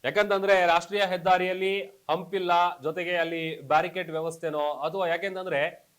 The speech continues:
ಆ ಅಕ್ಕಪಕ್ಕ ಭಾಗದಲ್ಲೇನೆ ಅದು ರಾಷ್ಟ್ರೀಯ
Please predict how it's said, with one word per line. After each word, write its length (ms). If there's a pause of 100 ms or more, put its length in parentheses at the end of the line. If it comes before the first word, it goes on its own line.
(140)
ಆ 320
ಅಕ್ಕಪಕ್ಕ 640
ಭಾಗದಲ್ಲೇನೆ 1000 (460)
ಅದು 180
ರಾಷ್ಟ್ರೀಯ 420